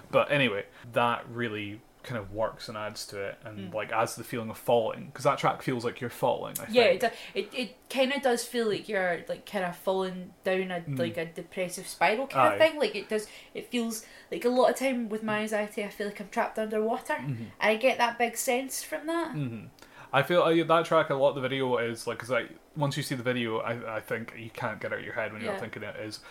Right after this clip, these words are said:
Speaker 1: A lot of it is, like, this body bandaged, floating,
Speaker 2: Mm.
Speaker 1: and then, uh, falling towards the end.
Speaker 2: Right, right.
Speaker 1: And yeah, especially that ending, like, where it all kind of ramps up, that
Speaker 2: Yeah.
Speaker 1: and properly feels like it's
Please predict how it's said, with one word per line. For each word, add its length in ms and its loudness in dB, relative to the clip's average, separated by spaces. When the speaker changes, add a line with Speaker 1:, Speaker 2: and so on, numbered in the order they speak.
Speaker 1:
A 40 -4
lot 120 4
of 80 -2
it 100 2
is, 100 -6
like, 160 -4
this 120 -8
body 360 -2
bandaged, 600 -6
floating, 580 -10
Speaker 2:
Mm. 240 -6
Speaker 1:
and 280 -6
then, 280 -8
uh, 300 -2
falling 560 -6
towards 280 -10
the 120 -8
end. 220 -6
Speaker 2:
Right, 400 0
right. 400 -8
Speaker 1:
And 140 -4
yeah, 100 0
especially 400 0
that 160 2
ending, 240 -2
like, 180 -8
where 100 -2
it 40 0
all 180 -2
kind 160 -8
of 140 -10
ramps 280 -6
up, 120 -6
that 640 -8
Speaker 2:
Yeah. 260 -2
Speaker 1:
and 280 -12
properly 520 0
feels 360 -8
like 180 -8
it's 260 -12